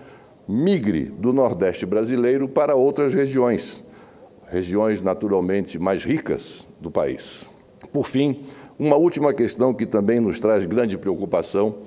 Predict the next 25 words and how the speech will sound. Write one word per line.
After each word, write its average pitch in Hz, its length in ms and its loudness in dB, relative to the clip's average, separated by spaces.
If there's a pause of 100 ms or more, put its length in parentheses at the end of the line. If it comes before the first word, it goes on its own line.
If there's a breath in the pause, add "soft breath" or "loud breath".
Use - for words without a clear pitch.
(420 loud breath)
é 113 120 4
o 139 120 4
risco 160 420 -2
que - 140 -4
correm 131 380 4
as 95 200 0
obras 117 560 0 (260 loud breath)
do 120 160 -2
Programa 113 480 2
de 101 120 0
Aceleração 101 680 0
do 87 120 -4
Crescimento, 87 800 -2 (180)
o 98 80 -2
pac, - 440 0 (460)
na 107 160 0
região 95 360 -2
Nordeste. 73 720 -6 (580 loud breath)
O 147 120 -2
panorama 156 500 6
que - 120 -4
se - 120 0
começa 117 400 4
a 92 40 2
perceber 87 640 0